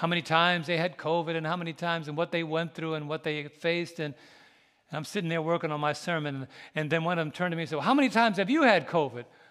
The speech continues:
I said, "Never did." Amen. "Thank you, honey."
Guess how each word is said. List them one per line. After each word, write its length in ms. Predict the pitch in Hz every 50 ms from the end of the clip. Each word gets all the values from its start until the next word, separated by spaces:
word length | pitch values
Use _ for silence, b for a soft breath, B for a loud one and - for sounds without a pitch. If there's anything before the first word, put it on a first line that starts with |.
| b b b
I 120 | 262 247
said, 240 | - - 240 214 202
"Never 240 | 214 220 220 226 233
did." 300 | 208 269 254 170 120 107
Amen. 60 | - - - _ _ _ _ _ _ _ _ _ _ _ _ _ _ _ _ _ _ _ _ _ _ _ _ _ _ _ _ _ _ _ _ _ _ _ _ _ _ _ _ _ _ _ _ _
"Thank 200 | 254 262 196 -
you, 100 | 196 170
honey." 300 | 160 156 143 139 139 151